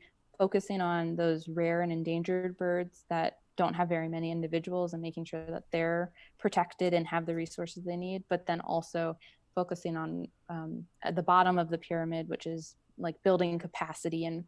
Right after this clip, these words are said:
focusing on the really common species and making sure that those birds are protected as well. So it's, it's very different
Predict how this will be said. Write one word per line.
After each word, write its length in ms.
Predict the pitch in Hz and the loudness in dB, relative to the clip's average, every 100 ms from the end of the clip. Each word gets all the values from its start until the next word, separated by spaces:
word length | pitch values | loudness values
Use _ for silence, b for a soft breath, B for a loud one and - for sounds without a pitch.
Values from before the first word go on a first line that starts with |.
| - | -4
focusing 380 | 170 170 170 165 | -4 -2 -6 -6
on 100 | 160 | -6
the 80 | 160 | -6
really 220 | 160 165 | -6 -8
common 480 | - - 175 165 165 | -8 -2 0 0 -4
species 440 | - 170 - 175 165 | -6 -8 -6 -8 -6
and 120 | 165 | -6
making 280 | 165 165 170 | -6 -8 -10
sure 260 | - 175 | -8 -6
that 140 | 170 - _ - | -6 -8 _ 0
those 480 | 180 175 175 170 - B B B - | 4 4 4 0 -8 B B B 2
birds 300 | 165 156 - | 2 2 -2
are 100 | 160 | -4
protected 440 | - 170 156 - | -2 -4 -4 -6
as 160 | - 160 | -6 -4
well. 480 | 160 - - 226 - b b b _ | -2 -2 -2 -4 -8 b b b _
So 500 | - 190 170 165 170 b _ _ - | 0 4 6 4 -2 b _ _ -2
it's, 400 | 185 - - _ _ _ _ - | -2 -4 -20 _ _ _ _ 0
it's 160 | 208 202 | 0 4
very 360 | 190 226 262 | 8 10 8
different 420 | 208 190 - 180 | 6 2 -2 -6